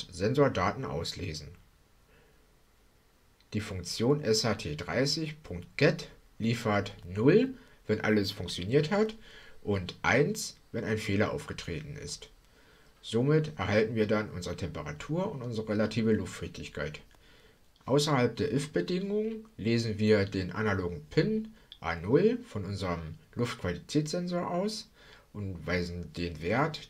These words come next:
der Variable Air Quality zu. Danach müssen wir jetzt im letzten Schritt nochmal unseren Hotspot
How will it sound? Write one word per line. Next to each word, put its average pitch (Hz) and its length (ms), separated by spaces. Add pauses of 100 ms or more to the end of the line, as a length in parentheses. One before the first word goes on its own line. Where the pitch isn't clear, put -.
der 104 420 (120)
Variable 87 500
Air 104 220
Quality 107 640 (140)
zu. 82 340 (1300)
Danach 107 640 (300)
müssen 107 300
wir 95 120
jetzt 90 160
im 82 100
letzten 120 320
Schritt 143 320
nochmal 113 520
unseren 95 500
Hotspot 175 600